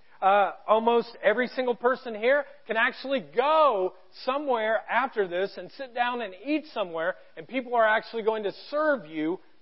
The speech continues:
food. Almost everybody here probably has a bed to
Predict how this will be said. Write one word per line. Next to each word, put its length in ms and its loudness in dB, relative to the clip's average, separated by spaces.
food. 340 0
Almost 300 2
everybody 560 2
here 320 2
probably 460 0
has 280 0
a 80 2
bed 680 2
to 100 -4